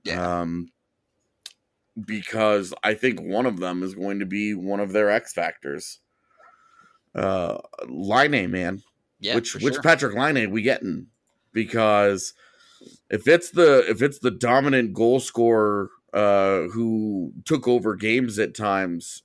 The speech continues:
Speaker 2: uh, in his first two seasons, then the Jets are scary.
Speaker 1: Yep.
Speaker 2: If it's the guy who spent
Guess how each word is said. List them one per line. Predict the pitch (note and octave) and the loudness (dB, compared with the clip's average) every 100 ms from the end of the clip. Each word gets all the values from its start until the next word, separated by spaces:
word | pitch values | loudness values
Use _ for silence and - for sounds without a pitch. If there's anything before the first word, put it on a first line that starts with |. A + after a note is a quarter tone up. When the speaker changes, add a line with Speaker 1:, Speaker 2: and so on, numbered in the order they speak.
| - | -6
Speaker 2:
uh, | G2 F#2 A#1 | -4 -2 -4
in | F#2+ F#2 | -6 -6
his | G2+ F2 | -6 -6
first | G#2+ A2+ - | -4 -4 -6
two | G#2 | -10
seasons, | F2+ G#2 A#2 E2+ D#2 D#2 - _ - _ _ _ _ _ _ | -6 -6 -4 -6 -6 -8 -14 _ -20 _ _ _ _ _ _
then | F#2+ A#2 A2 G#2+ G#2 G2 F#2+ F#2 F2 _ _ _ _ _ _ _ _ _ _ _ _ _ | -2 2 4 2 0 -2 -4 -6 -10 _ _ _ _ _ _ _ _ _ _ _ _ _
the | F#2 F#2+ | -12 -6
Jets | G#2+ A2 - | -4 -4 -6
are | |
scary. | - G2+ E2 - - _ _ _ _ _ _ - | -6 -2 -2 -4 -14 _ _ _ _ _ _ -10
Speaker 1:
Yep. | F#2+ - _ _ _ | -10 -10 _ _ _
Speaker 2:
If | A#2 A#2+ A2+ A#2 - - | 4 6 4 -2 -8 2
it's | D3 D3 | 2 2
the | - D3+ | -2 -2
guy | A#2 B2 A#2+ A#2+ A2+ | 2 4 6 4 2
who | A2+ A2+ | -2 -4
spent | - - A2+ G#2+ F#2+ - | -6 -2 2 2 0 -10